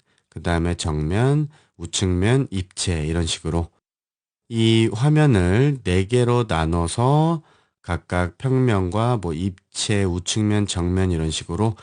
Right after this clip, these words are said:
표시를 해주는 겁니다. 그래서 이 원이 평면, 위쪽 같은 데서 봤을 때는 원이 두 개가 있는데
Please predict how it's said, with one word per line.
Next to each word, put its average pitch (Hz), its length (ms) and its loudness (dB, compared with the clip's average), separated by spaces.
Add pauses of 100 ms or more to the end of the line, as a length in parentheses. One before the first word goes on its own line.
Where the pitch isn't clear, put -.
(240)
표시를 107 440 -2
해주는 107 520 0
겁니다. 71 460 -6 (520)
그래서 95 220 -4
이 110 260 2
원이 131 920 2
평면, 104 540 0 (220)
위쪽 104 300 -4
같은 127 280 0
데서 110 240 0
봤을 92 280 -2
때는 131 520 0
원이 87 360 -2
두 - 160 -8
개가 98 240 0
있는데 73 680 -2